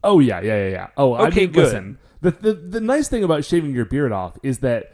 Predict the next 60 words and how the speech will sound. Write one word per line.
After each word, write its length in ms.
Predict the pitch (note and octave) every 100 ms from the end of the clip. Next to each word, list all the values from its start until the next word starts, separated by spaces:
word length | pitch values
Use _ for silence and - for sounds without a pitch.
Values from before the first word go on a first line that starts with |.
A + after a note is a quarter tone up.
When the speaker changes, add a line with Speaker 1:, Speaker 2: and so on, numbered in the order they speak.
| _
Speaker 1:
if 180 | - D3
you 80 | D#3+
really 260 | G#3 C4+ C3+
think 260 | E3 D3+
about 220 | A#2+ G2
it, 200 | F#2+ F#2 _ _
the 200 | B2+ E3+
moment 640 | D3 B2+ D3+ G#3+ A3+ F#3
after 320 | D3+ C#3+ - D3
you 180 | B2
stop 440 | A#2 - G2+ G#2+ -
shaving 360 | D3 D3 D#3
your 120 | D#3+ D#3
beard, 500 | D#3+ E3+ F3+ F#3+ - _
you 160 | C3 D3+
have 120 | C#3+
already 460 | - F3+ F#3+ E3 C#3+
started 420 | - D3+ C3 A2
regrowing 580 | A2+ B2 A2 A#2 G#2+ G2+
your 120 | G2+
beard. 420 | G2 G2 - - - _ _ _ _ -
Speaker 2:
Oh. 500 | G4+ G3+ B2+ A#2+ G#2+ _ _ _ _ _ _ - _ _
That's 160 | C#3 B2
Speaker 1:
Uh, 40 |
Speaker 2:
a 40 | B2
very, 420 | C3 C3 B2+ B2+
uh, 240 | B2+ B2 C3
that's 120 | C#3
a 40 |
Speaker 1:
and 40 | C3
Speaker 2:
very 120 | B2+
Speaker 1:
that 120 | C#3+
Speaker 2:
philosophical 600 | C3 A2 B2 A#2+ - C3
way 120 | B2+ C3+
to 240 | C#3+ D3 - _ _ _ _
look 140 | F#3
at 100 | -
that 220 | C3+ G#2+ -
thing. 180 | A2 A2
Speaker 1:
Uh, 220 | A2 A2
and 260 | B2+ A#2+ A#2+
that 320 | B3 B3+ D3
is 140 | C#3+
the 100 | B2
mantra 340 | A#2+ C3 B2+ B2
that 180 | G#2 -
I've 280 | D#3 C#4+ C4
been 180 | C3 G#2+
repeating 400 | G#2+ - G#2+ G2+
to 80 | A2
myself 540 | G2 F#2+ A2 C#3 D#3
for 80 | D#3
the 80 | C#3+
last 260 | G#3 D#3+
week 340 | C3+ A3+ D#3+ -
while 120 | C3+
my 140 | C#3
face 380 | B2 - G3+ C3+
has 180 | C3 -
looked 240 | C3+ -